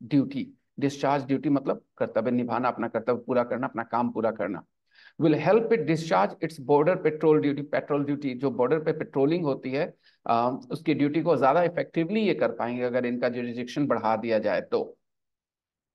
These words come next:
ऐसा कहा सेंट्रल गवर्नमेंट ने। While the union government may have valid reasons for its move, it should not be seen as encroaching into the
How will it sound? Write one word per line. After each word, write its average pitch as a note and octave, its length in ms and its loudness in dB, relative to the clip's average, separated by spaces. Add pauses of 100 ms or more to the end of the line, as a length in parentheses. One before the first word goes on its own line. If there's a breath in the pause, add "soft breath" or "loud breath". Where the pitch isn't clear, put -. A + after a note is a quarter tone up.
(220)
ऐसा C3+ 220 -2
कहा C3+ 280 0
सेंट्रल A#2 380 -6
गवर्नमेंट G#2 360 -2
ने। F#2 100 -6 (1040 soft breath)
While F#3+ 380 4
the A3 100 2 (100)
union A3 280 2
government F3+ 460 0 (200)
may G#3 380 2 (120)
have F#3 420 -4
valid D3+ 320 2
reasons E3 360 -4
for A#2+ 120 0
its A#2+ 360 -4
move, B2 400 -2
it B2 160 -4
should C#3 160 -2
not D#3+ 220 -4
be G3 80 -4 (140)
seen F3 280 -4
as C3+ 260 2 (140)
encroaching C3+ 600 -2 (480)
into D3+ 280 2
the C3+ 160 4